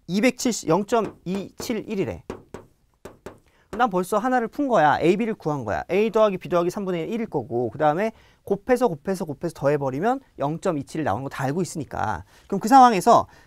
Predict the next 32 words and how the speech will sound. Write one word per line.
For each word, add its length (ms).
브이엑스, 640
분산을 420
구하는 180
과정이라고 480
돼 80
있어요. 260
분산을 300
구한다면 400
뭐 220
A랑 340
B 140
구했으면 400
끝났죠. 560
우리 160
어떻게 240
구할 300
거야? 300
내 180
머릿속에는 760
그저, 360
어, 240
지금은 320
굳이 160
쓸 160
필요는 240
없을 200
것 120
같아. 240
쉬운 300
구조라서. 640
어, 120
뭐야? 300